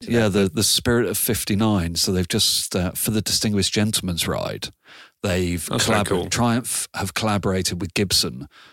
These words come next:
Speaker 1: two iconic brands from nineteen fifty-nine when they launched the T one hundred Bonneville and the Gibson Les Paul Special.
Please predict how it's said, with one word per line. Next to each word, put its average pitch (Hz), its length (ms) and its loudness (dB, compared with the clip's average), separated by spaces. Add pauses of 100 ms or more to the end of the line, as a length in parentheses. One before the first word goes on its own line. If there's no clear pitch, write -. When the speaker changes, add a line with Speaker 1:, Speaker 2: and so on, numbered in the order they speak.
(120)
Speaker 1:
two 104 260 2
iconic 98 720 -2
brands 87 720 -2 (280)
from 92 220 -4
nineteen 90 440 -2
fifty-nine 87 760 -6
when 80 160 -10
they 82 220 -8
launched - 340 -4
the 87 100 -6
T 85 200 -4
one 82 160 -6
hundred 85 380 -6 (420)
Bonneville 80 520 -6 (200)
and 85 240 -6
the 85 80 -2
Gibson 90 480 -4
Les 87 240 -2
Paul 85 500 -4 (480)
Special. - 680 -4